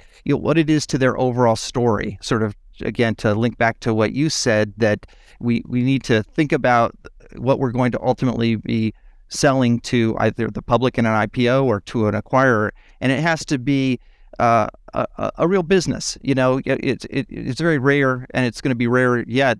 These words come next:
that you're just selling a single asset to, to, and, and you're certainly not going to take a company public on that basis. And so building a story,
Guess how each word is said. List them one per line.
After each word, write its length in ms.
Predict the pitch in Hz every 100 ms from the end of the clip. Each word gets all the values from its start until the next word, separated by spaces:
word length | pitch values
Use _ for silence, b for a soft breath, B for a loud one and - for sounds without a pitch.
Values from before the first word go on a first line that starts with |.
| -
that 220 | 117 98
you're 100 | 123
just 200 | 117 -
selling 360 | 123 117 113 -
a 100 | 113
single 380 | - 113 110 110
asset 480 | 117 120 101 98 - -
to, 460 | - 113 104 101 90
to, 80 | - -
and, 140 | 113 107
and 100 | 110
you're 60 |
certainly 320 | - 127 123
not 280 | 110 110 113
going 200 | 110 107
to 80 | 92
take 420 | - 113 107 - -
a 80 | -
company 380 | 127 123 113 104
public 400 | - 101 101 95 -
on 160 | 104 101
that 240 | 101 -
basis. 500 | 110 110 - 117 - B B B B
And 100 | 123
so 280 | 139 123 - b b
building 540 | 131 156 170 180 170 - -
a 80 | 131
story, 600 | - - 123 123 120 123